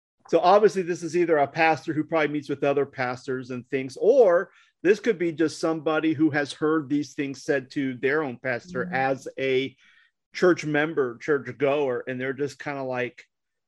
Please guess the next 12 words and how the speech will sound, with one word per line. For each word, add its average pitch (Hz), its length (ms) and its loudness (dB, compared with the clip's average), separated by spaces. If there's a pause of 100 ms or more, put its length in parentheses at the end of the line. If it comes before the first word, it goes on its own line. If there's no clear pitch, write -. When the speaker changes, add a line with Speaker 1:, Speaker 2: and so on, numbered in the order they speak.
(180)
Speaker 1:
"Oh," 147 220 6
or 202 360 6 (120)
like, 165 220 4
again, 151 480 0
you 139 100 -6
know, 131 200 -2
we're 160 220 0
not 151 240 -2
sure 156 220 2
about 135 420 -2
this 147 240 -2
person's 135 840 -4